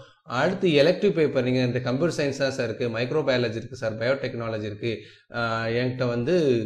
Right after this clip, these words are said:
இது மட்டும் இல்ல, mathematics இல்ல அப்படின்னா கூட நீங்க எடுத்து பண்ணலாம். ஆனா biology compulsory. ஓகேங்களா? அடுத்து பார்த்துட்டீங்கன்னா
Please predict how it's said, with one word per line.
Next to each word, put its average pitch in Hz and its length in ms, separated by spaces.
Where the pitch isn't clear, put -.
இது 135 240
மட்டும் 156 340
இல்ல, 113 60
mathematics 135 640
இல்ல 120 420
அப்படின்னா 104 400
கூட 131 340
நீங்க 113 320
எடுத்து 113 380
பண்ணலாம். 110 340
ஆனா 120 220
biology 117 840
compulsory. 101 640
ஓகேங்களா? 131 300
அடுத்து 160 420
பார்த்துட்டீங்கன்னா 139 600